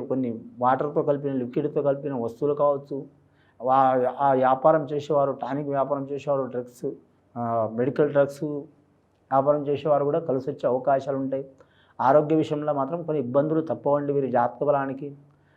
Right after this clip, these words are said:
కానీ వీరి కళలు కూడా నిజమయ్యే అవక-, అవకాశం ఉంటుందండి. పగలి, పగటి కళలు అయితే కాదు,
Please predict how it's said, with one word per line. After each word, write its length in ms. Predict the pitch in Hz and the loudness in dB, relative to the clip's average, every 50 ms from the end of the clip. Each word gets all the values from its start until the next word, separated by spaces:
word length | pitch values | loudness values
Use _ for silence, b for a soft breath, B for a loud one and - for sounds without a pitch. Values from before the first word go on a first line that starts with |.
| _ _ | _ _
కానీ 100 | 147 156 | 0 2
వీరి 200 | 156 151 151 147 - | 2 2 2 2 2
కళలు 280 | - 139 156 175 190 | 4 6 8 10 10
కూడా 200 | 190 180 170 175 | 8 8 6 6
నిజమయ్యే 440 | 170 156 135 147 151 156 156 156 151 147 143 | 4 4 4 4 4 4 4 4 6 6 6
అవక-, 240 | 147 139 143 - | 4 2 -2 -6
అవకాశం 480 | - - 131 135 131 156 151 151 156 151 | -4 -2 -2 2 6 6 6 6 4 -2
ఉంటుందండి. 540 | 147 143 143 143 143 139 139 135 135 135 135 | -6 -2 0 0 0 0 0 -2 -2 -4 -4
పగలి, 440 | 135 - 131 135 160 175 160 170 160 | -2 0 2 4 4 4 2 0 -2
పగటి 340 | - - 131 147 156 165 | -2 0 0 2 2 2
కళలు 260 | - - 160 160 160 160 | 2 4 6 6 6 6
అయితే 140 | 165 160 170 | 6 4 2
కాదు, 360 | - - 131 131 135 131 135 | 2 4 4 4 4 4 0